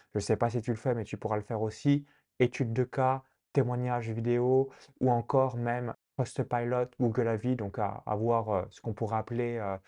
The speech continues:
heu, l'enquête de satisfaction, histoire, heu, de vraiment développer votre marque et votre réputation à long terme et heu, l'a-,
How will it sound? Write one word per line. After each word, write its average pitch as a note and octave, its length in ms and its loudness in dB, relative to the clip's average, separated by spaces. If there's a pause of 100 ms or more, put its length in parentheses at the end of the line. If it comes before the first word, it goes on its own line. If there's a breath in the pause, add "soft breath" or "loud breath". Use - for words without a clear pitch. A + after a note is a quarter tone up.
(280 soft breath)
heu, G2+ 60 -2
l'enquête A#2 420 0
de A#2 60 0
satisfaction, - 640 -4 (320)
histoire, A#2 560 0
heu, F#2+ 100 0 (320 soft breath)
de A2+ 60 0
vraiment A2+ 400 0
développer A2+ 460 -2
votre G#2+ 240 -4
marque A#2 320 -6
et - 20 -2
votre G2+ 200 -4
réputation A2 520 -8
à - 20 -6
long G#2 120 -6
terme C3+ 340 -2 (380 soft breath)
et A#2+ 280 2
heu, G2 420 0
l'a-, F#2 340 -6